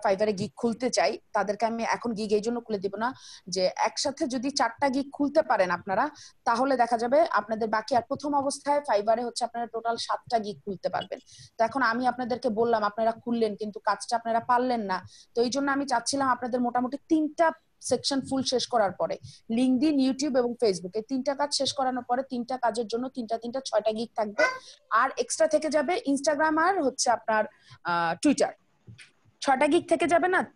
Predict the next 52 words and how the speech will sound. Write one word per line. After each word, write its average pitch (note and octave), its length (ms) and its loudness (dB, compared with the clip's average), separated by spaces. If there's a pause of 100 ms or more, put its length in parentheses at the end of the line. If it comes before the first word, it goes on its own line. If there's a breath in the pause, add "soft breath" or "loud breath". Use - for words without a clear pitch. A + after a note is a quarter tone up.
তিনটা C#4+ 260 4
থেকে D#4+ 180 0
যদি D#4+ 200 2
আমি D#4+ 120 2
দুটো B3 280 0
করেও E4 240 2
গিগ C4 280 0
খুলি, A#3+ 180 -2
ছটা C4 280 2
গিগ C4+ 200 2 (140)
হচ্ছে। - 320 -4 (380 soft breath)
ছটা C4+ 220 2
গিগের D#4 280 0
আন্ডারে D#4 280 2
আপনারা D4 320 0
একটা C#4+ 220 0
গিগের D#4 240 2
আন্ডারে D4 320 2
একটা, C4+ 400 0
মানে F#3+ 180 -8
যে F#3+ 140 -4
কোনো B3+ 160 0
একটা C#4+ 200 -2
গিগের C4+ 240 2
আন্ডারে C#4 280 2
তো E4+ 120 -4
কাজ A#3+ 420 -2
তো E4 60 4
অন্তত D#4+ 360 2
পাবেন। F#3 260 0 (440 soft breath)
যে A#3 180 4
গিগটার D#4 360 2
আন্ডারে D#4+ 280 4
পাবেন, A#3+ 320 0 (140)
ওই C#4 140 4
গিগটার D4+ 340 2
alternative C#4+ 560 2
যে C#4 160 -2
গিগটা A3+ 300 -2
থাকবে, A3+ 260 -2
ওই A#3+ 60 4
গিগটা B3 260 0
delete A#3 320 0
করে D4+ 120 0 (100)
ওইখানে C4 320 0
আপনারা C4 320 -4
Twitter B3+ 300 -4
or D4 100 0 (120)
Instagram G#3 300 -2
add F3 220 -4
করে F3+ 100 -6
দিবেন। E3 240 -10